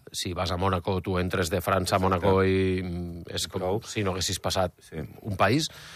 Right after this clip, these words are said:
Speaker 1: Eh, per tant, jo crec que no ens podem... Ja quan, em sembla que Liberals va comparar Andorra a Mónaco, o el Cabanes, em sembla que ho va fer, mm, jo crec que no tenim res a veure.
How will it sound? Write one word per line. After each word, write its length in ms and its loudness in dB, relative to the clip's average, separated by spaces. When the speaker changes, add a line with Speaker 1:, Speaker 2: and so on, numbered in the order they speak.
Speaker 1:
Eh, 480 6
per 160 -2
tant, 240 0
jo 80 -2
crec 200 -4
que 160 0
no 120 -4
ens 160 -8
podem... 360 -2
Ja 240 -2
quan, 480 0
em 100 -12
sembla 220 -6
que 80 -6
Liberals 400 -6
va 80 -6
comparar 580 -6
Andorra 320 -6
a 40 -6
Mónaco, 480 -4
o 200 -6
el 80 -6
Cabanes, 440 -4
em 100 -6
sembla 220 -8
que 80 -12
ho 60 -6
va 60 -10
fer, 320 -4
mm, 560 -10
jo 100 -8
crec 180 -6
que 100 -4
no 100 -6
tenim 300 -4
res 200 -6
a 40 -6
veure. 320 -6